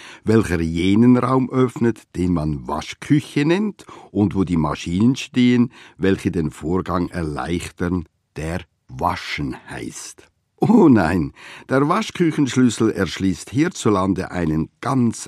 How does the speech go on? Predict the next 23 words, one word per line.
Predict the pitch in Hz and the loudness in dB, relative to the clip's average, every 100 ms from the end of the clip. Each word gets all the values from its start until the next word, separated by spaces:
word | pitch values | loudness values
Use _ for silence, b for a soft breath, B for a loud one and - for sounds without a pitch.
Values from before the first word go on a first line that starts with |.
| - | -14
anderen | 64 73 - 71 69 | -10 -8 -8 -10 -12
Bereich. | - - - - - B B 139 | -12 -14 -14 -16 -20 B B -8
Er | 160 | -4
bietet | 160 202 - 160 - - | -2 -4 -6 -10 -10 -14
Zugang | - 156 180 160 127 120 123 | -2 -2 0 0 0 0 -4
zu | - 127 123 | -4 -4 -4
Tieferem. | - 175 180 151 - 85 - 62 - _ _ _ _ _ - | -4 -6 -4 -6 -6 -6 -6 -10 -14 _ _ _ _ _ -2
Und | 107 104 - - | 2 2 -2 -6
dies | 139 147 - - | -4 -4 -6 -2
nicht | 95 95 - | -2 -4 -6
nur, | 110 120 120 113 b b | 2 6 6 4 b b
weil | - 85 78 | -8 -6 -6
der | 78 | -8
Waschtag | 76 87 - - 90 78 - | -4 -4 -4 -2 0 0 -4
einen | 82 80 76 | -4 -2 -2
hohen | 98 98 80 | 0 0 -2
Stellenwert | - - 82 90 101 107 117 - - | -6 -8 -4 0 0 0 -2 -6 -4
im | 107 90 - - 80 | -2 -2 -8 -12 -8
Ritualleben | 92 78 65 73 98 113 101 90 | -8 -8 -10 -4 2 4 4 0
der | - | -4
schweizerischen | - - 82 95 - 87 - 71 | -10 -10 -8 -6 -6 -8 -8 -10
Hausfrauen | 73 92 - - 95 131 131 | -10 -10 -12 -10 -2 2 2
einnimmt. | - 127 139 143 170 - | 0 2 6 6 6 0